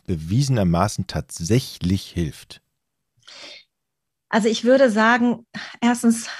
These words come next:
Speaker 2: ein bisschen Spaß am Sex haben und, äh, sich nicht verrückt machen lassen. Einen gesunden, normalen Lebensstil.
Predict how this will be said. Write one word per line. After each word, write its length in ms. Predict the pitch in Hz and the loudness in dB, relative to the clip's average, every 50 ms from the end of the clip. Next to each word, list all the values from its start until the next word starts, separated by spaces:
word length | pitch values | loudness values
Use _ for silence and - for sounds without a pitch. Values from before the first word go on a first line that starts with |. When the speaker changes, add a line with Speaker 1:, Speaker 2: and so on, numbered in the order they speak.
| - - | -10 -6
Speaker 2:
ein 60 | 214 | -2
bisschen 220 | 202 226 - 226 196 | -2 0 0 0 0
Spaß 340 | - - 220 214 277 269 | 2 4 4 4 4 4
am 100 | 202 202 | 2 -2
Sex 380 | 214 - - 226 226 226 - - | -2 0 -2 -2 -2 -2 -2 0
haben 400 | 233 220 226 226 220 220 220 220 | 2 4 4 4 4 4 2 2
und, 420 | - - 202 202 202 202 196 - | 2 2 2 2 4 2 2 0
äh, 240 | - - 196 196 196 | -2 -2 -2 -2 -2
sich 220 | 185 196 208 196 226 | -2 -2 -2 0 0
nicht 180 | 240 233 - | 0 0 2
verrückt 340 | - 214 190 226 226 - - | 0 0 0 0 -4 -4 -2
machen 240 | 214 202 202 - 208 | -2 -2 -2 0 0
lassen. 560 | 196 185 185 185 - - 175 180 180 - _ _ | 0 0 0 -2 -4 -6 -4 -4 -4 -6 _ _
Einen 80 | - 202 | -4 -2
gesunden, 540 | 185 202 196 180 220 247 277 285 254 214 202 | 0 0 0 2 2 2 2 4 4 4 4
normalen 800 | 196 180 185 190 190 196 196 202 220 233 254 262 262 254 247 226 | 4 6 6 6 6 6 6 6 6 4 4 2 0 0 0 0
Lebensstil. 880 | 208 220 226 254 247 240 233 - - 233 233 233 226 226 233 233 226 | 0 0 -2 -2 -2 -4 -6 -6 -2 0 2 2 4 2 2 0 -4